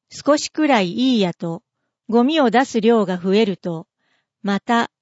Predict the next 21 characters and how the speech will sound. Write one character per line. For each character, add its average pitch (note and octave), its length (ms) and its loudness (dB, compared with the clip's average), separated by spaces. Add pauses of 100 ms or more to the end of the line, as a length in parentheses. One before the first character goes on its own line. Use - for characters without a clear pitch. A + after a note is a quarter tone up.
県 D4 260 2
内 F#3 240 0
ワ A3+ 240 4
ー - 20 -2
ス - 120 -10
ト B3+ 120 0
に B3+ 140 0
戻 A3 260 2
っ D#4 60 0
て - 160 -2
し G3+ 180 -4
ま F#3 180 -2
う F#3 60 -6
可 F#3+ 160 -4
能 G3+ 220 -2
性 G3 260 -4
も F#3 160 -4
あ F3 100 -4
り E3 120 -8
ま F3 180 -8
す。 - 300 -20